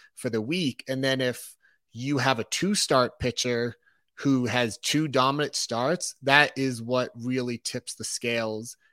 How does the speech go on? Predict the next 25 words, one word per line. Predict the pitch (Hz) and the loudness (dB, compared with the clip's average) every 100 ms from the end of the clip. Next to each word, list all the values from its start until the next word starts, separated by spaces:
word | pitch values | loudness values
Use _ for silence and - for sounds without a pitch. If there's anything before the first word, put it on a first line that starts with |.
| _ 135 | _ -10
in | 123 | -6
terms | 127 123 107 | -4 -4 -4
of | 117 110 101 | -4 -4 -6
making | 120 120 - 117 | -4 -4 -4 -6
your | 110 | -6
team | - - 120 110 113 - - _ | -6 -6 -6 -6 -8 -12 -20 _
really | 113 135 127 117 | -2 2 2 0
dominant. | 101 117 110 98 95 107 - | 0 0 -2 -6 -14 -14 -8
So, | - 120 113 110 - - _ - | -2 0 0 -4 -8 -18 _ -2
uh, | 127 120 113 - | 2 2 0 -4
the | 123 | -6
reason | 113 143 151 151 143 135 | -2 0 2 2 2 2
that | 127 | 2
I | 123 127 | 2 2
like | 123 123 | 2 0
having | 127 120 120 | 0 -2 -2
so | - 127 | -4 -4
many | 120 117 - | -4 -6 -4
aces | 123 - 123 | -4 -2 -4
early | 113 120 131 143 | -2 0 0 -2
and | 123 | -2
not | 123 123 123 | 2 2 2
even | 123 123 110 | -2 -4 -2
worrying | 110 120 127 | -2 0 0
about, | 131 135 135 | 2 4 4